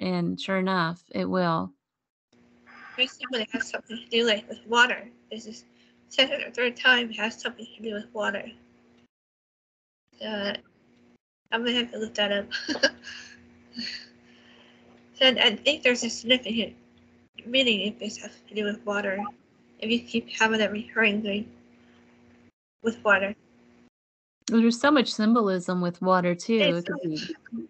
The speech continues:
Speaker 1: rebirth, it could be the f-, flowing, it could be spirit, so much different
Speaker 2: It's all
Speaker 1: stuff.
Speaker 2: clean. It was all clear water. It wasn't any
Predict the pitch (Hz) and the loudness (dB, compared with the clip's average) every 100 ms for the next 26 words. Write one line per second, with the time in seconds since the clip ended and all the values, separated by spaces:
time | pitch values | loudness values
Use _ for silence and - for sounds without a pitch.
0 | - 170 208 226 226 226 226 226 175 180 | -10 -2 0 2 2 2 0 -4 -6 -6
1 | 175 175 170 165 180 _ _ _ _ _ | -2 -2 -2 -2 -6 _ _ _ _ _
2 | _ _ _ _ - 180 - _ - _ | _ _ _ _ -10 -10 -10 _ -20 _
3 | 185 185 202 214 214 202 175 165 160 - | -2 0 0 0 0 -2 -4 -6 -6 -8
4 | - 196 202 208 208 - - 214 214 208 | -6 -2 0 0 -2 -4 -2 2 2 2
5 | - 190 185 190 - 190 185 180 - - | -2 -6 -4 -4 -2 2 4 2 -8 -6
6 | 254 262 240 254 - 240 262 254 - 254 | -6 -6 -10 -14 -8 2 2 2 2 4
7 | 254 - - 254 240 214 208 202 185 202 | 4 -4 0 0 0 2 2 2 -2 -8
8 | 208 - 202 220 | -10 -14 -16 -16